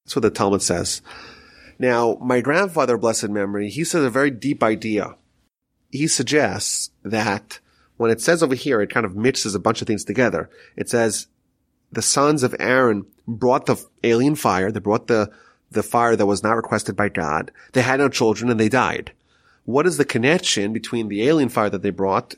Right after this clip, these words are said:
and the fact that they had no children? So my grandfather suggests that having children is the best way to some, for someone to improve their character.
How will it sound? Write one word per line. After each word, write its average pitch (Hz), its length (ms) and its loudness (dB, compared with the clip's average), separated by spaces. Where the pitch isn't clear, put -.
and 104 240 2
the 101 40 -2
fact 107 200 0
that 90 80 -4
they 104 80 -2
had 98 160 -4
no 101 80 -4
children? 131 480 -4
So - 140 -6
my 107 60 -2
grandfather 143 360 2
suggests 139 920 -2
that 110 540 0
having 156 360 0
children 214 520 0
is 135 220 -2
the 123 240 -6
best 147 340 0
way 147 480 0
to 120 100 -4
some, 123 340 0
for - 200 -4
someone 123 360 2
to - 180 -2
improve 110 500 0
their 98 180 0
character. 95 640 -6